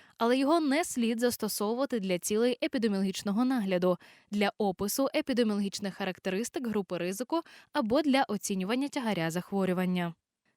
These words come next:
Також можуть застосовуватися різні схеми формування рандомізованої вибірки.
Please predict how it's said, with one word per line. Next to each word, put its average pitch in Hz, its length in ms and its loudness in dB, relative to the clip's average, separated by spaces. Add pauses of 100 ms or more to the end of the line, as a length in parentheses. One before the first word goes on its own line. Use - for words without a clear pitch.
Також 226 400 0
можуть 220 340 2
застосовуватися 302 920 0
різні 214 400 2
схеми 185 380 -2
формування 202 640 0
рандомізованої 185 840 0
вибірки. 180 640 -2